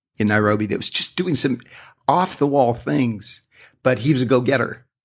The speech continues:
And that's, and, and he was being successful because he was out there probably talking to the, the, the food lovers,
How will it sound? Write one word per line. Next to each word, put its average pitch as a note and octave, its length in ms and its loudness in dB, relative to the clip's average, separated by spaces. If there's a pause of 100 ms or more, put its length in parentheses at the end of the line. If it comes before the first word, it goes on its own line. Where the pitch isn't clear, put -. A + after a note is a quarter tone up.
And A2 280 0
that's, A2 420 0
and, A2+ 540 -2
and A#2+ 80 -6
he C3 100 -2
was B2 140 2
being C3 320 0
successful A#2 680 -2 (160)
because A#2 240 -4
he A#2+ 80 0
was G#2+ 100 -2
out A2 140 2
there G#2+ 320 -2 (920)
probably B2 280 4
talking D3+ 440 0
to B2+ 180 0
the, A2+ 180 0
the, A2 460 -4
the G#2+ 240 -4
food C#3 240 2
lovers, - 400 -2